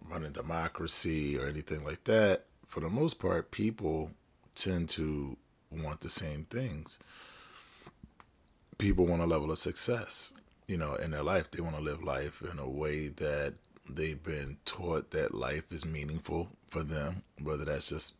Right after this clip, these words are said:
being married and having kids or going to school, having a degree,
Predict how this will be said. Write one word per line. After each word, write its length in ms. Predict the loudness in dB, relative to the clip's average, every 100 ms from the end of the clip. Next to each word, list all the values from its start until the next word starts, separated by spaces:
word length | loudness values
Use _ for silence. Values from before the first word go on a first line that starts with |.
| -16
being 340 | -6 -4 -4 -4
married 540 | -2 -2 0 0 -2
and 160 | -6 -8
having 300 | -8 -8 -8
kids 500 | -6 -4 -2 -2 -2
or 80 | -4
going 240 | -8 -2
to 60 | 2
school, 560 | 2 2 2 2 0
having 240 | -2 -6 -8
a 60 |
degree, 720 | -10 -8 -2 2 4 4 0